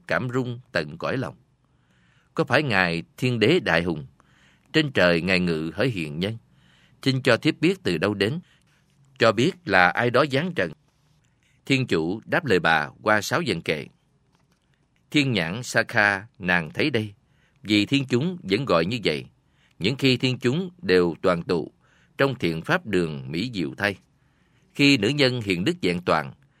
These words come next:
tại đây được thấy giữa trần gian. Chánh chân nội tướng đầy nhân ái, với mẹ chồng như phận sự nàng. Khi chư thiên biết một hồng nhan, lòng trí cao minh,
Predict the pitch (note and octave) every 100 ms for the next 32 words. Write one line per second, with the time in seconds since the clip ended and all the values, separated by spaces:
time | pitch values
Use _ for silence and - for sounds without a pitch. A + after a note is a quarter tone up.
0 | _ _ G2+ A2 C3 C3+ G2+ E2+ - G#2+
1 | F3 E3 G2 - E2 A#1 D#2+ F#2+ G#2+ _
2 | _ _ _ _ _ - C#3+ E3+ C3 B2+
3 | F2 E2 - A2+ F3 A#2+ D#2+ F#2 G2+ F2+
4 | C#3 F3 _ _ _ _ _ _ - A2+
5 | E3 G2 F#2 F#2 F2 E2 A2+ D3+ F2+ F2+
6 | F2+ F#2 E2 C#2+ - _ _ _ _ _
7 | _ _ _ _ _ _ _ _ _ -
8 | C3+ B2+ A#2 C#3 C#3 C3+ B2+ B2 - -
9 | F3+ - F2+ - F2 D2 D2+ G#2 A2 _
10 | _ _ _ - G2+ G#2+ G2+ - A#2 F#3+
11 | C#3+ B2+ C3 B2+